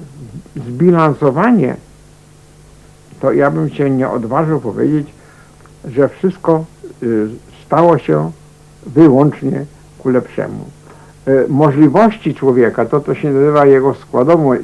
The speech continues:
czy też jego, e, jego, jego własnością faustyczną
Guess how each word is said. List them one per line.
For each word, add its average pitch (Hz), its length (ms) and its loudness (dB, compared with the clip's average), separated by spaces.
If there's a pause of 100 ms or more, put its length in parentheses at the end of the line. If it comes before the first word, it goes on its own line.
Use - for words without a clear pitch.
czy 127 100 -4
też 117 180 -2
jego, 123 340 0 (420)
e, 113 340 2
jego, 123 360 2
jego 120 260 2
własnością 127 680 -2
faustyczną 135 760 0